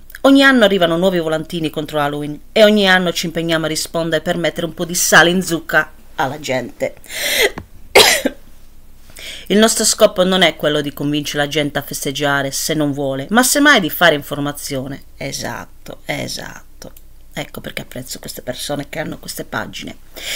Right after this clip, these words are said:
<clears throat> In questo volantino leggiamo il classico "Noi la zucca la mangiamo". Sì, beh, anche noi, è buona, <laughs> infatti noi la mangiamo, che cavolo.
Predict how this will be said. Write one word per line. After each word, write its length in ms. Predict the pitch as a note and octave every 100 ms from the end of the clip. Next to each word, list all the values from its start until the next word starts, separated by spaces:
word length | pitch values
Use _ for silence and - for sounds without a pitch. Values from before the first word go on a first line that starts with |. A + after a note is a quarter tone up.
| - - - - - - -
<clears throat> 600 | B3 B3 A3 D#3+ - -
In 160 | C#4+ C#4+
questo 340 | F4+ - A#3+
volantino 520 | F3+ D#3 D3 D#3+ F3
leggiamo 380 | A#3+ A3+ A3+ G#3+
il 80 | G3+
classico 520 | G3 F#3 - E3+ F3+
"Noi 240 | G3+ A#3
la 140 | A3+ A3
zucca 280 | G3+ G3 F3+
la 100 | E3
mangiamo". 640 | D#3 D3+ D3 C3+ C3+ C#3
Sì, 260 | - - A3
beh, 200 | F#3 -
anche 260 | - E3 G3+
noi, 340 | G#3 C#3+ C3
è 120 | E3+
buona, 340 | D#3 F3 D3+ E3+
<laughs> 20 |
infatti 380 | F#3+ - F3+ D3+
noi 160 | E3+ D3
la 80 |
mangiamo, 460 | C3+ C#3 C3+ C3 C#3
che 180 | - C3
cavolo. 420 | C#3 C3 C3+ C3+